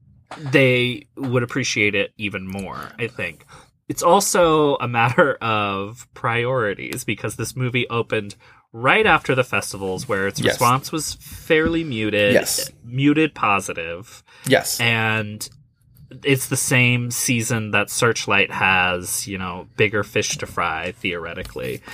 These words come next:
Speaker 2: Yeah.
Speaker 1: And
Speaker 2: Well, and the other
Speaker 1: I
Speaker 2: thing is, you, if you go back, I sort of skimmed the Rotten Tomatoes reviews of this movie, and almost every single one of them mention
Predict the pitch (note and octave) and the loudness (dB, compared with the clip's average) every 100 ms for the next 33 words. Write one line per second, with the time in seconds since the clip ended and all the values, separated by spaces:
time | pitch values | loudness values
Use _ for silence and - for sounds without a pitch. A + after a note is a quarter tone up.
0 | - A#2 G2 A2 G#2 G#2 G2 G2 - - | 0 4 6 6 6 4 0 -4 -10 -14
1 | - - - - A#3+ B3+ G#3+ A#3 C#4+ E4 | -16 -18 -18 4 6 6 6 4 6 4
2 | - E3+ C3 C3 C#3+ C#3 B2+ B2 A#2 - | 4 4 4 2 -2 2 2 0 -6 -14
3 | - _ _ _ _ _ _ _ E3 G3 | -18 _ _ _ _ _ _ _ -4 0
4 | A3+ - F#3+ A3 B3+ C4 A3+ - - F#3 | 0 -2 0 4 6 4 2 0 2 2
5 | - A#3+ D#3+ - - E3 D#3+ E3 D3+ D3 | 2 0 0 -2 0 2 2 0 -6 -4
6 | C#3+ C#3 C3 C3+ C3 C3 - B2 B2+ B2+ | 2 4 4 2 2 -4 -8 -2 -2 -2
7 | A2 A#2 G#2+ A2+ G2+ G#2 - A#2 - A2 | -6 -12 -14 -16 -14 -16 -14 -14 -14 -14
8 | A2 G#2 G2+ G2+ - C#3 C3+ C3 B2+ - | -14 -16 -14 -14 -8 0 4 4 2 -8
9 | - - - _ _ _ _ - G3 D4 | -18 -20 -20 _ _ _ _ 4 6 8
10 | D4 - - D3+ E3+ E3+ F#3+ E3+ - - | 4 2 0 4 4 2 -4 -4 -6 -2
11 | D3 C#3+ C3+ C3 B2 C#3 E3+ E3 A#2+ A#2 | 0 0 0 -2 0 2 4 2 -2 -4
12 | G#2 G2 F#2 - _ _ - C#3 D#3 E3 | -4 -6 -14 -20 _ _ -4 2 4 4
13 | D#3 C#3+ A2+ G#2+ F#2 | 0 0 -2 -8 -16